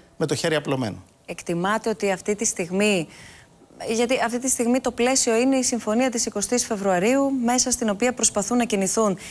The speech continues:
Speaker 2: οι δύο πλευρές και οι δύο πλευρές εκείνοι δίνουν ως σημείο αναφοράς, γιατί σε όσες συζητήσεις γίνονται αυτή τη στιγμή. Εκτιμάτε ότι εμείς ό,τι ήταν να κάνουμε, το έχουμε κάνει;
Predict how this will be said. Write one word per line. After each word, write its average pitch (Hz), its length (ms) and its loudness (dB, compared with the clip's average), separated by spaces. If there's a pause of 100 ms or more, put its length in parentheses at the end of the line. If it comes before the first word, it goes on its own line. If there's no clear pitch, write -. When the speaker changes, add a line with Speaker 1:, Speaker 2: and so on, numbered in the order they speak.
(120)
Speaker 2:
οι 196 100 0
δύο 208 200 2
πλευρές 214 560 0
και - 120 -2
οι 226 80 2
δύο 202 160 0
πλευρές 190 560 0 (200)
εκείνοι 202 460 -2
δίνουν 175 380 0
ως 175 120 2
σημείο 180 280 2
αναφοράς, 175 500 0
γιατί 220 200 -2
σε 233 120 0
όσες 240 160 0
συζητήσεις 220 380 -2
γίνονται 214 240 0
αυτή 208 140 -2
τη 208 80 0
στιγμή. 196 380 2 (320)
Εκτιμάτε 202 580 0
ότι 220 180 0
εμείς 220 340 2
ό,τι 233 200 -2
ήταν 247 240 0
να 208 100 0
κάνουμε, 220 520 0
το 196 100 -2
έχουμε 208 260 0
κάνει; 214 580 2